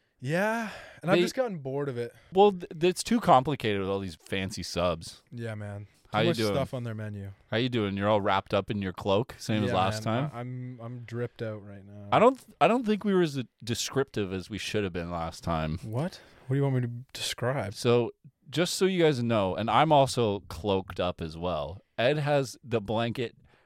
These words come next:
Speaker 2: It's a big ass fluffy blanket wrapped around his bod.
Speaker 1: You look like you're in, like, the Passion of the Christ movie, though. Like,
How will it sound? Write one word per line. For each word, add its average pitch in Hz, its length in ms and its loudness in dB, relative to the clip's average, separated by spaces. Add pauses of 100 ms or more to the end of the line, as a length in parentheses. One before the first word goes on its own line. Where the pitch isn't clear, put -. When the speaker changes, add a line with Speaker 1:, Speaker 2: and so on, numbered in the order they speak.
(680)
Speaker 2:
It's 117 180 -2
a 107 80 2
big 135 300 2
ass 127 260 6
fluffy 135 500 0
blanket 110 520 0
wrapped 104 420 2
around 107 320 0
his 95 140 -4
bod. 87 600 0
Speaker 1:
You 160 120 -4
look 220 160 0
like 220 340 -2
you're 151 200 -2
in, 147 200 -2
like, 131 280 -4
the 127 60 -14
Passion 139 340 -4
of 120 60 -4
the 110 60 -8
Christ 107 480 -6
movie, 98 280 -10
though. 95 240 -12
Like, 98 160 -10